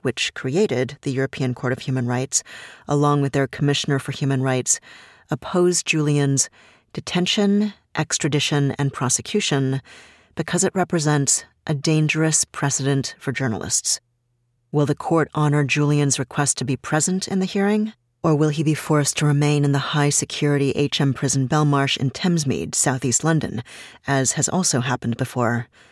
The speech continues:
No one's able to tell us. Julian was saved from extradition in January twenty twenty-one, when District Judge Vanessa Bereitzer at Westminster Magistrates Court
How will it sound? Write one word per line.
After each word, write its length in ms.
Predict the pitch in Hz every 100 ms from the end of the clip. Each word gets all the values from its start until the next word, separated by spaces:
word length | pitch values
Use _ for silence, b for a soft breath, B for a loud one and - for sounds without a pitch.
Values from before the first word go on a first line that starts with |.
| b b b b _ -
No 140 | 131
one's 300 | 127 131 135
able 240 | - 135 139
to 80 | 135
tell 200 | 175 147
us. 340 | 113 - - _ _ _ _ _ _ _ _ _ _ _
Julian 440 | - 185 240 247
was 120 | 190 151
saved 340 | - 165 156
from 160 | 143 131
extradition 580 | 147 - 143 143 - 143
in 140 | 135
January 540 | - 147 143 139 135
twenty 300 | 135 - 143
twenty-one, 600 | 131 135 131 131 127 117 117 B B B B
when 220 | 156 147
District 420 | 143 143 - 151
Judge 360 | - 151 143 -
Vanessa 360 | 147 143 - 123
Bereitzer 640 | 135 151 160 - 135 131
at 180 | - 139
Westminster 600 | 147 - 147 139 - 143
Magistrates 560 | 139 143 135 - 110
Court 400 | - - 180 151